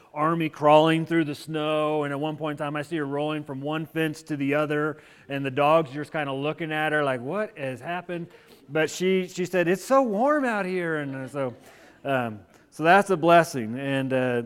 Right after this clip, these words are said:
that, you know, it was temporary, and we are, we are moving along, and I'm glad you're here. Um, but, you know, this week's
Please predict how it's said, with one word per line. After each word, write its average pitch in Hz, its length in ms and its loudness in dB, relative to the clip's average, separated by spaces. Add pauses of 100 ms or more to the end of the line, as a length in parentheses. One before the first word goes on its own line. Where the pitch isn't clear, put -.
that, 127 240 -4
you 135 100 -6
know, 123 200 -2
it 135 180 0
was 139 300 2
temporary, 135 800 -4
and 120 140 -8
we 131 120 -4
are, 123 240 -2 (240)
we 131 100 -4
are 120 60 -4
moving 131 260 -4
along, 123 320 -2
and 123 80 -8
I'm 120 80 -8
glad 123 300 -2
you're 117 100 -12
here. 123 440 -4 (340)
Um, 117 260 -6
but, 135 180 -4
you 160 60 -8
know, 165 120 -2
this 220 200 4
week's 220 340 2